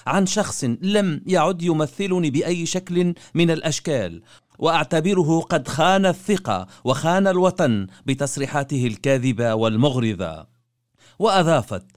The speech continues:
"لم أعلن يومًا اعتزال الملاكمة، بل ما زلت ملتزمة بمسيرة رياضية، أتدرب بانتظام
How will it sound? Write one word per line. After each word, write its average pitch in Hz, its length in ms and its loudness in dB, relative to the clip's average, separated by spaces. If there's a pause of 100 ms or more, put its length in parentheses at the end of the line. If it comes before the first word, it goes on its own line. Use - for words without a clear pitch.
(180)
"لم 220 320 2
أعلن 147 420 2
يومًا 202 540 2
اعتزال 185 560 0
الملاكمة، 165 920 0 (140)
بل 139 220 -2
ما 139 100 2
زلت 147 320 -2
ملتزمة 135 680 0
بمسيرة 135 640 -2
رياضية، 147 720 0 (300)
أتدرب 127 580 0
بانتظام 180 840 2